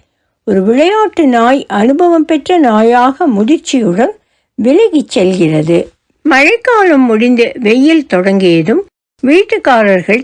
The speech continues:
திரும்பி வருகிறார்கள். நாயும் திரும்பி வருகிறது. ஆயினும் அவர்கள் தென்னை மரத்தை வெட்டிய இரவில் நிரந்தரமாகவே வெளியேறி விடுகிறது. நாயின் கதையைப் போலவே அந்நினைவு தொகுப்பில் பல கதைகள் இணைக்கப்பட்டுள்ளன.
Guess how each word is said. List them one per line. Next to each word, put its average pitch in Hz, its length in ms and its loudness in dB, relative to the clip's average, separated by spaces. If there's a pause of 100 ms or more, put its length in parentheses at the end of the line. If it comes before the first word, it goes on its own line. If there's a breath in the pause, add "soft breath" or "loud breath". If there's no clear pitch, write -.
திரும்பி 330 380 0
வருகிறார்கள். 165 920 -2 (260)
நாயும் 254 640 0
திரும்பி 226 380 0
வருகிறது. 165 760 0 (320 soft breath)
ஆயினும் 311 680 2
அவர்கள் 220 540 0
தென்னை 339 360 2
மரத்தை 214 460 0
வெட்டிய 180 440 0
இரவில் 180 520 0 (460)
நிரந்தரமாகவே 226 1080 0
வெளியேறி 233 640 0
விடுகிறது. 160 680 -2 (480)
நாயின் 285 640 2
கதையைப் 254 560 -2
போலவே 202 560 0 (320 soft breath)
அந்நினைவு 247 680 2
தொகுப்பில் 208 680 -4
பல 185 300 0
கதைகள் 294 500 2
இணைக்கப்பட்டுள்ளன. 196 1040 -2